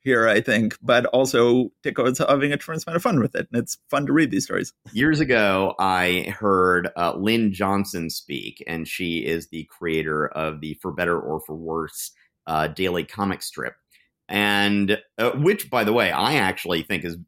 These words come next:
Speaker 2: quite underrated just because it's one of the few, uh, long-form storytelling stories out there that have just actually had characters age in real time through the years over decades.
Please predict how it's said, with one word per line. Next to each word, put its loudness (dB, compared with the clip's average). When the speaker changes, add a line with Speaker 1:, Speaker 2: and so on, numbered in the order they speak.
Speaker 2:
quite 0
underrated 0
just -6
because -4
it's -10
one -2
of -4
the -8
few, -2
uh, 0
long-form -2
storytelling -4
stories 2
out -2
there 0
that 0
have -4
just -10
actually -2
had -4
characters -2
age -2
in -8
real -8
time -10
through -12
the -18
years -6
over -2
decades. -6